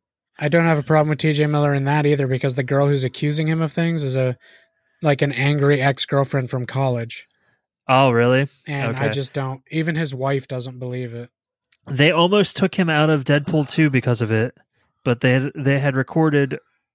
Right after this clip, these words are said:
Speaker 2: like, they had almost finished filming when that came out, that they decided
Speaker 1: Yeah.
Speaker 2: they, they just, it made no sense to recast or replace him. Um, they had, obviously, with Disney being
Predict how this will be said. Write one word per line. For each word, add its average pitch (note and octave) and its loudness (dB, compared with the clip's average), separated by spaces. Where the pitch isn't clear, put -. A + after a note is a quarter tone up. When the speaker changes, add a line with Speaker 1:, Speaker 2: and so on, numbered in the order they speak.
Speaker 2:
like, B2+ 0
they C3+ 4
had D#3+ 4
almost D3 0
finished D3 0
filming C3 0
when A2 -2
that A#2 -2
came A#2 2
out, A#2 2
that B2 2
they A#2 2
decided A#2 0
Speaker 1:
Yeah. A2+ 0
Speaker 2:
they, G#2+ -2
they C3 -2
just, A#2+ -6
it C3 2
made A#2+ 2
no A#2 4
sense A2 2
to G#2+ 0
recast G#2+ -2
or G#2+ -8
replace G#2+ -2
him. G#2+ -6
Um, A#2 2
they C#3+ 2
had, B2 2
obviously, A#2+ 2
with G#2+ 0
Disney A#2 2
being A2 -2